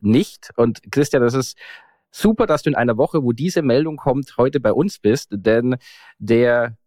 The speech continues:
Luxusmodekonzern, also wo unter anderem Gucci auch dazugehört, Balenciaga, ich glaub, Yves Saint Laurent müsste auch dazugehören, hat ja einen neuen C E O bekommen. Und das Spannende daran ist, dass man ja einen,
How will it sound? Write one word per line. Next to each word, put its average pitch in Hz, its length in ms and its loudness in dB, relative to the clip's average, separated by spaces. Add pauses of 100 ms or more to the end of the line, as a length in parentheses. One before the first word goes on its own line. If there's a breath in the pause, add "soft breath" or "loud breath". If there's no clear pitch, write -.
(100)
Luxusmodekonzern, 143 1300 -2
also 90 180 -4
wo 98 40 -4
unter 107 260 -2
anderem 104 240 -2
Gucci - 320 -2
auch 113 140 -2
dazugehört, 113 680 0
Balenciaga, 107 960 0
ich - 80 -20
glaub, - 180 -4
Yves 135 200 -4
Saint 110 160 2
Laurent 117 260 0
müsste 127 240 -2
auch 120 100 -2
dazugehören, 117 600 -2 (460 loud breath)
hat - 240 -6
ja 170 160 -2
einen 127 360 0
neuen 165 380 0
C 143 300 -2
E - 60 2
O 160 160 2
bekommen. 90 520 -4 (160)
Und 107 300 -2
das - 340 -4
Spannende 165 580 -2
daran 101 340 0
ist, - 280 -4
dass 123 140 -2
man 123 120 -2
ja 120 180 0
einen, 117 400 0